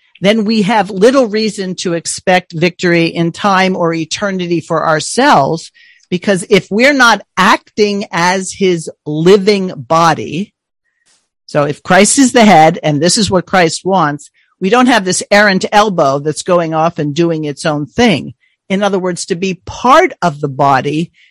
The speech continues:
means to recognize who our head is and take every word that we read in Scripture, whether it's in the first part that we call the Old Testament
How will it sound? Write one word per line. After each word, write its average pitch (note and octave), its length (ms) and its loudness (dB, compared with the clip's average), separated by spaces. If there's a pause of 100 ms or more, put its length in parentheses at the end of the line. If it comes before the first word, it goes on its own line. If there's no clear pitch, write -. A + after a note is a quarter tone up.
(180)
means F#3+ 420 -2
to F#3+ 160 -4
recognize D#3+ 760 -2
who D4+ 340 -2
our G3+ 180 4
head G#3+ 460 2
is C#3 480 -4 (640)
and F3+ 160 0
take G#3+ 300 2 (120)
every C#4 400 4
word G#3 440 4
that F#3 140 0
we F3+ 200 0
read F#3 280 2
in F3 140 -2
Scripture, G#3 580 -2
whether C#3+ 340 -2
it's - 320 -8 (280)
in D#3+ 200 0
the C3+ 280 4 (400)
first - 460 0
part G#3 340 4
that E3+ 120 0
we D#3+ 120 2
call D#3+ 200 2
the D3 160 2
Old F3 220 0
Testament G3 640 -4